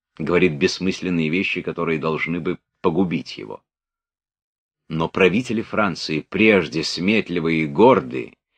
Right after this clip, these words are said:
теперь, чувствуя, что роль их сыграна, смущены ещё более, чем он, говорят не те слова, которые им нужно бы было говорить для того, чтобы удержать власть и погубить его.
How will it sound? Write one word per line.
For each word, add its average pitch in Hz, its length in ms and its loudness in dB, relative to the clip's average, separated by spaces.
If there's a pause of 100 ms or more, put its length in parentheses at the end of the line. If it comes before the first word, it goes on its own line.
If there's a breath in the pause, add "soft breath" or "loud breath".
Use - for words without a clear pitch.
(140)
теперь, 156 360 2
чувствуя, 85 540 0
что - 300 -2
роль 78 260 0
их - 100 -8
сыграна, 69 640 -6
смущены 78 600 -6
ещё 82 380 -4
более, 90 340 -2
чем 90 260 -4
он, 123 220 -2 (380 soft breath)
говорят 113 540 6
не 127 200 10
те 139 220 4
слова, 113 500 4
которые 120 480 2
им 101 100 4
нужно 95 560 2
бы 69 120 -2
было 69 220 -2
говорить 76 520 -2 (280 soft breath)
для 82 180 2
того, 85 220 2
чтобы 82 260 -4
удержать 69 440 -4
власть 82 600 -4
и 78 80 -8
погубить 69 560 -10
его. - 220 -16